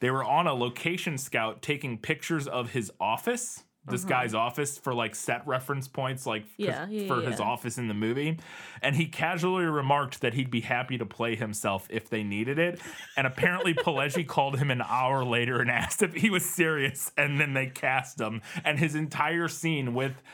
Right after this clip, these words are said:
Speaker 1: Hank and, uh, or Henry and, and Karen Hill is unscripted.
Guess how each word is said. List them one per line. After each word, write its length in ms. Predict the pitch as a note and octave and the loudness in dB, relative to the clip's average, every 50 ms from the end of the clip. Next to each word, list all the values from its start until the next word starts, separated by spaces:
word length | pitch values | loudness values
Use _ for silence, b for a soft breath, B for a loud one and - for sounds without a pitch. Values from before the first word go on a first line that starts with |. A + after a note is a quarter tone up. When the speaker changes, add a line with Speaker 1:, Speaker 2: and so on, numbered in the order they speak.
| B B B B | B B B B
Speaker 1:
Hank 440 | - - C3 C3 C3+ C3 C3 - - | -2 -2 -2 -2 -2 -6 -6 -8 -6
and, 300 | A#2+ B2+ A#2+ A#2+ A#2+ A2+ A#2 | -2 -2 0 0 0 0 0
uh, 480 | A#2 A2 A2 A2 G#2+ G#2 G#2+ D#2+ F2 A#2+ | 0 0 0 0 0 -2 -2 -2 -2 -2
or 160 | A2+ A2 A2+ | 0 -2 -2
Henry 440 | - - D#3+ C#3+ C3+ C3 B2+ B2+ A#2+ | 0 -2 -2 0 0 -2 -2 -2 -2
and, 240 | A2+ A#2 A2+ A2+ G#2+ | -2 -2 -2 -2 -2
and 200 | G#2+ A#2+ A#2 A2+ | -2 -4 -4 -2
Karen 320 | - C3+ B2 A#2+ A#2 A2 | -2 -2 -2 0 -2 -2
Hill 220 | G#2+ A#2+ A2+ A2+ A2 | -2 -2 0 0 -2
is 120 | G#2 G#2+ | -4 -4
unscripted. 760 | E2+ A2+ A2 G#2+ G#2+ - - - F#2+ - - - D#2 C#3 | -4 -4 -4 -4 -6 -8 -8 -8 -8 -8 -8 -6 -2 -2